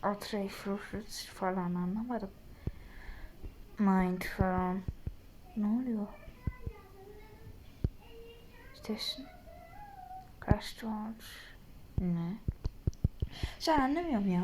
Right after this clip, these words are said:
Bu oyunda Türkçesi yok mu? Türkçe değil ya. Olsa iyi olurdu. Ne oldu?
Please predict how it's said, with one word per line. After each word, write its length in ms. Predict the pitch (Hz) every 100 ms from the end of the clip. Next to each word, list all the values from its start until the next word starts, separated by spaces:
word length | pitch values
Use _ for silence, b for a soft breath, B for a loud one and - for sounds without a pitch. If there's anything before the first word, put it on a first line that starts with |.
| 226
Bu 60 | 320
oyunda 260 | 349 320
Türkçesi 420 | 311 320 294 - 359
yok 160 | 370
mu? 80 | 233
Türkçe 360 | - - - 277
değil 140 | 277
ya. 200 | 294 302 - B B B -
Olsa 260 | 277 -
iyi 180 | 311 285
olurdu. 580 | 311 226 175 170 160 170 - - - - - - - - - - - - - - - - - - - - - - - - - - - - - - - - - - - 254
Ne 60 | 277
oldu? 360 | 302 277 220